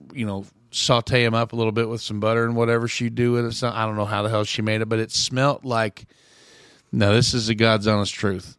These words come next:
It would sm-, it smelt like if you had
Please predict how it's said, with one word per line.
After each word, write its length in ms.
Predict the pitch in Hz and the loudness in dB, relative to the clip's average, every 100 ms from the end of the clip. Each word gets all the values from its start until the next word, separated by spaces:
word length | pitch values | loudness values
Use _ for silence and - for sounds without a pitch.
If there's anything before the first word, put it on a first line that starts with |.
| _ | _
It 240 | 117 123 | 0 2
would 180 | 139 135 | 0 -2
sm-, 360 | - - 120 131 | 0 -2 -2 -2
it 240 | - 131 | -2 -2
smelt 540 | - - 143 147 147 - | 0 0 4 4 4 0
like 640 | 120 117 104 98 - - _ _ _ _ _ _ _ _ _ | 2 2 0 -4 -10 -20 _ _ _ _ _ _ _ _ _
if 240 | 139 117 - | 0 2 0
you 440 | 117 123 123 120 | 4 6 6 4
had 380 | - 120 107 107 | -2 0 0 -2